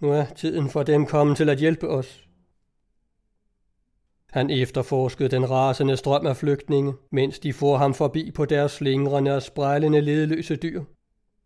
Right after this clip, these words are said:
Men blandt disse var der ingen egyptiske artillerister, og nu syntes det virkelig, som om hele afdelingen i sin iver for at komme bort fra hulvejen ikke havde en tanke til overs for fangerne.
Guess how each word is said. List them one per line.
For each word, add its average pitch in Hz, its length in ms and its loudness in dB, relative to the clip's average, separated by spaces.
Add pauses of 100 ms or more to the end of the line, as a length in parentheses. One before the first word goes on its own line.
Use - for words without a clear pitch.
(540)
Men 127 260 2
blandt 131 380 -4
disse 139 280 -4
var 139 100 0
der 135 100 0
ingen 143 340 2
egyptiske 151 580 -2
artillerister, 147 760 -2 (520)
og 139 140 2
nu 135 80 4
syntes 131 360 -2
det 131 140 -2
virkelig, 135 320 -2
som 139 180 0
om 139 140 0
hele 156 380 2
afdelingen 147 720 2
i 156 80 2
sin 160 180 -2
iver 165 340 -4
for 147 160 0
at 139 100 -2
komme 147 260 2
bort 156 280 4
fra 151 160 0
hulvejen 147 600 0 (100)
ikke 131 280 -2
havde 127 200 -2
en 147 200 -6
tanke 135 360 0
til 147 220 0
overs 151 280 0
for 143 140 -2
fangerne. 143 440 -2